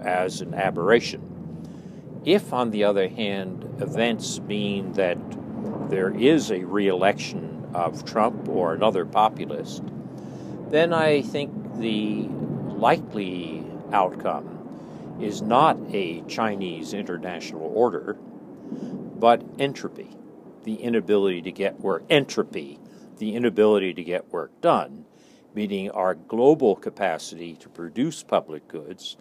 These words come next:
such as responding to climate change or developing a regime for the governance of cyber events and so forth. I think that that will be less likely because of entropy,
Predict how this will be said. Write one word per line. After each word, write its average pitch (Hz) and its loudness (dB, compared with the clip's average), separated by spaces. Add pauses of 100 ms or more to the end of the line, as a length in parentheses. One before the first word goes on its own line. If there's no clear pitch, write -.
(340)
such - 0
as 92 -10
responding 101 -2
to - -18
climate 85 -8
change 85 -14 (420)
or 90 -4
developing 92 2 (340)
a 78 -8
regime 92 -6
for 92 -10
the 82 -8
governance 85 -6
of 80 -8
cyber 92 -4 (460)
events - -8
and 95 -16
so 85 -8
forth. 87 -6 (400)
I 110 -2
think - -8
that - -4
that 107 0
will 95 -10
be 87 -10
less 101 -2
likely 95 -4 (460)
because - -2
of - -6
entropy, 78 -14